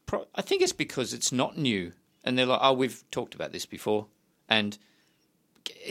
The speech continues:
is Kazakhstan gonna make that much of a deal about it? Not, not so. I think so. I mean, they're even using his catchphrase in their, um, their,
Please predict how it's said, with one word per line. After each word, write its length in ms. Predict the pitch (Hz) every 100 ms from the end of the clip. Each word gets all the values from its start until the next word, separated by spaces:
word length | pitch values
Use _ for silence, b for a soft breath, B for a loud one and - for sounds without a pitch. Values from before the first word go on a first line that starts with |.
| -
is 140 | 123 -
Kazakhstan 600 | - 104 - - 98 95
gonna 180 | 101
make 180 | 98 98
that 120 | 101
much 200 | 98 95
of 80 | 101
a 40 | 95
deal 220 | 101 101
about 240 | 98 101
it? 140 | 104 - _ _ _
Not, 380 | - 127 107 -
not 220 | 110 -
so. 280 | - 101 101 -
I 80 | 95
think 240 | 101 104 -
so. 180 | - 101 b b
I 80 | b
mean, 80 | 143
they're 180 | 143 135
even 240 | 117 104
using 280 | 104 107 101
his 160 | 95 95
catchphrase 520 | 101 - - 98 90
in 80 | 92
their, 280 | 90 90 90
um, 180 | 90 85 _ _ _ _ -
their, 160 | -